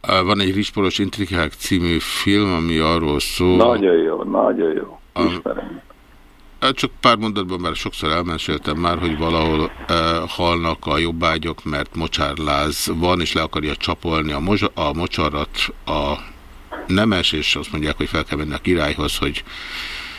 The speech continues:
Speaker 1: pénzt kapjon erre, mert neki erre nincs pénze, és kiderül, hogy az udvaroncok mi minden feladat elé állítják, párbajoznia kell, innia kell, vadidegen nőket kell meghódítani, eljut a királyhoz, aki azt se tudja, hogy van olyan tartománya, ahonnan ő jött, és amikor éppen ott van, a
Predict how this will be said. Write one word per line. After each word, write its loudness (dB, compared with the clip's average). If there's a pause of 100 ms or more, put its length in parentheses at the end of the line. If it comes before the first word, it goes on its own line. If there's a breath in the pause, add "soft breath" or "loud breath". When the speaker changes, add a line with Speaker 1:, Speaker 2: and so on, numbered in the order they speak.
(220 loud breath)
Speaker 1:
pénzt 2 (200)
kapjon -2
erre, -2
mert -2
neki -2
erre -2
nincs 4
pénze, 0
és -2
kiderül, 0
hogy -2
az 0
udvaroncok 0
mi 2
minden -2 (340)
feladat 0
elé -2
állítják, 0 (240)
párbajoznia -2
kell, -6
innia 4
kell, -2
vadidegen 0
nőket -4
kell -4
meghódítani, 0
eljut 0
a -6
királyhoz, 0
aki -8
azt -4
se -4
tudja, -4
hogy -2
van 0
olyan -4
tartománya, -2
ahonnan -2
ő 2
jött, 4
és -2
amikor -4
éppen -2
ott -4
van, 2
a -2